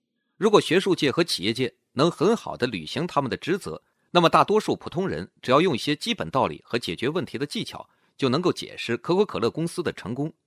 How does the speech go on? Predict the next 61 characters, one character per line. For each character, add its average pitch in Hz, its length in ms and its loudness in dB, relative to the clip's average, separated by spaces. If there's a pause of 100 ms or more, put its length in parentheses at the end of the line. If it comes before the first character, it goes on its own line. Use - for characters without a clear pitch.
(560)
然 95 120 -2
而， 80 240 -8 (280)
二， 117 180 0 (400)
正 185 160 4
如 123 140 4
新 220 240 0
可 - 160 -8
乐 117 100 2
大 143 160 4
惨 - 240 -12
败 135 180 -4 (120)
及 147 100 -4
其 160 100 2
后 175 240 4
果 87 240 -2
所 135 160 -4
展 - 200 -8
现 98 200 -4
的， 78 140 -12 (520)
学 208 200 6
术 202 160 2
界 147 160 0
和 165 100 -2
企 - 220 -4
业 98 100 -2
界 113 220 -8 (220)
均 233 180 2
未 196 140 4
能 107 160 -2
掌 80 200 -8
握 95 140 0
可 - 160 -4
口 175 100 -2
可 127 120 -4
乐 98 100 0
公 147 160 -4
司 175 220 -4
的 123 100 -2
成 - 220 -10
功 139 120 -4
之 - 140 -10
道。 - 180 -8 (760)
事 127 160 -2
实 123 100 0
证 123 160 0
明， 85 180 -6 (380)
我 135 120 4
在 170 120 6
一 180 100 2
九 185 120 4
九 139 100 0
六 156 160 4
年 104 160 2
的 123 140 2
那 139 140 0
次 - 160 -6
演 113 200 0
讲 101 220 -2
很 - 200 -14
失 - 200 -4
败， 147 200 -4